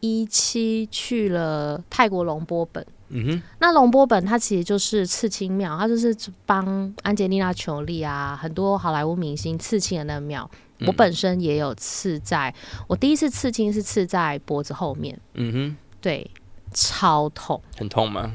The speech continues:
Speaker 1: 手工刺，然后拿那个锤子刺，刺那个颈-，
Speaker 2: 嗯。
Speaker 1: 颈子这边。
Speaker 2: 后颈那边。
Speaker 1: 我跟你讲，其实好像才刺十分钟，我度日如年。
Speaker 2: <laughs> 痛到不行。
Speaker 1: 哦，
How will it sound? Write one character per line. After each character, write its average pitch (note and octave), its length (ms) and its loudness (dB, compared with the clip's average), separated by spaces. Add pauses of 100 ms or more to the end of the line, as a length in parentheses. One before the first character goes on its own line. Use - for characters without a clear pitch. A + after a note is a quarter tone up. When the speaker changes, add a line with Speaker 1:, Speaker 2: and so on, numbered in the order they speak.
(260)
Speaker 1:
手 D#3+ 480 0
工 G3+ 340 2
刺， - 380 -4 (960)
然 F#3 100 4
后 A#3 140 6
拿 F3+ 240 4
那 G3+ 40 0
个 G3 80 0
锤 D#3 380 0
子 D3+ 160 -8
刺， - 560 -4
刺 - 320 4
那 G#3+ 80 4
个 A3 80 6
颈-， F3 320 0
Speaker 2:
嗯。 C3 100 -4 (600)
Speaker 1:
颈 D#3+ 380 2
子 D#3 280 -6
这 G3+ 140 2
边。 C#3+ 180 8
Speaker 2:
后 A2 80 6
颈 G#2 240 -2
那 G2+ 120 2
边。 G2 360 -2 (920)
Speaker 1:
我 C4 80 2
跟 F4+ 100 6
你 A#4 100 10
讲， F4 140 8
其 C#4+ 160 2
实 D#4+ 140 6
好 B3+ 140 12
像 C#4+ 60 10
才 C4 200 6
刺 C4+ 200 4
十 G3 220 2
分 G#3+ 220 6
钟， G#3+ 180 6
我 E3+ 80 4
度 G3 220 4
日 F#3+ 160 4
如 D3 220 -2
年。 D3 220 -4 (460)
Speaker 2:
<laughs> - 500 -16
痛 B2 220 8
到 A2+ 140 12
不 A2+ 100 8
行。 A2 420 0 (960)
Speaker 1:
哦， A3 200 0